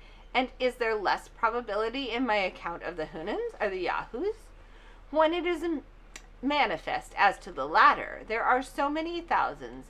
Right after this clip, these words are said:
even in this country, who only differ from their brother brutes in Humanland,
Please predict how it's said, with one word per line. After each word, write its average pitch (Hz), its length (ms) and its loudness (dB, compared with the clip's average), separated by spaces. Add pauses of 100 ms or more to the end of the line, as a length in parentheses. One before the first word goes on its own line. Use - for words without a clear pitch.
even 240 340 -4
in 294 140 -4
this 330 180 -8
country, - 520 -12 (320)
who - 140 0
only 254 380 -2
differ 196 360 -4
from 208 240 -6
their 214 160 0
brother 220 380 2
brutes - 360 -12
in 269 220 -2
Humanland, 170 720 -6